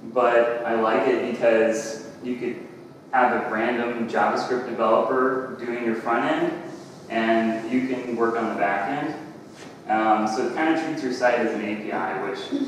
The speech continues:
I think is kind of the, the, uh, a good way to work. Um, so now the migration of my entire app to Dancer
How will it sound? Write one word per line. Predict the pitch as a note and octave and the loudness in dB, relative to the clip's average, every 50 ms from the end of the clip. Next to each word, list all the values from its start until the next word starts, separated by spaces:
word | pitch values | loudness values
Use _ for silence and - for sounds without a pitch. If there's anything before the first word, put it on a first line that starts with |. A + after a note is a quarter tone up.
| A#2 A2+ G#2+ | -4 -2 0
I | A#2 A#2+ B2+ | 0 2 2
think | C3 B2+ A2+ | 2 0 0
is | A#2 A2+ - | 0 0 0
kind | B2 A#2 A2 A2 G#2 | 0 -2 -2 -2 -2
of | G#2+ G#2+ | -4 -4
the, | A2 A2 G#2+ G#2+ - - - - - - - - - - - - - - - - | -4 -4 -4 -4 -8 -10 -12 -14 -16 -18 -18 -20 -20 -20 -20 -20 -20 -20 -18 -8
the, | A2+ A2 G#2+ G#2+ G#2 | -4 -2 0 2 2
uh, | G2+ G2 - - - - - - - - | 2 2 2 0 0 0 -2 -2 -2 -2
a | |
good | C3+ C3+ B2+ | 0 0 2
way | C3 A#2 A2 | 2 2 2
to | - | 2
work. | - - - - - - - - - - - - - - - - - - - - | 0 0 -4 -6 -8 -12 -14 -16 -18 -20 -20 -20 -20 -20 -20 -20 -20 -20 -10 -6
Um, | F5+ - F#2 - - - - - - - - - - - - - - - - - - - - - - - - - - - - - - | -2 2 2 2 2 2 0 -4 -6 -8 -12 -14 -16 -18 -18 -20 -20 -20 -20 -20 -20 -20 -20 -20 -20 -20 -20 -20 -20 -20 -20 -20 -16
so | - - D#3 D#3 D3+ D3+ D3+ D3+ C#3 - - - - - - - - - - - - - - - - - - - | -12 -4 0 4 4 6 6 6 4 2 0 -2 -6 -8 -10 -12 -14 -16 -18 -18 -18 -20 -20 -20 -20 -20 -12 -4
now | - D3 D#3+ E3 E3+ | 2 4 4 6 6
the | E3+ | 6
migration | D#3+ D3 C3+ C3 A#2+ C3 C3 - - - C3 B2 A2+ A2 | 6 6 6 4 4 4 4 4 2 2 0 0 0 2
of | G#2+ G#2+ A2 A2 | 2 2 0 2
my | A2+ A2+ A2+ A2+ A2 A2 A2 A2 A2+ | 2 2 2 2 2 0 0 -2 -4
entire | A2+ A2+ A2+ - - - A#2+ A#2+ A#2+ | -6 -6 -2 0 2 4 4 6 6
app | A#2+ B2 A#2+ A#2+ - | 6 6 4 4 2
to | B2+ | 0
Dancer | A2+ G#2+ G#2+ G#2+ A2 G#2+ A2+ A2+ A2+ A2+ | 0 0 -2 -2 -2 -2 -2 -2 -2 -2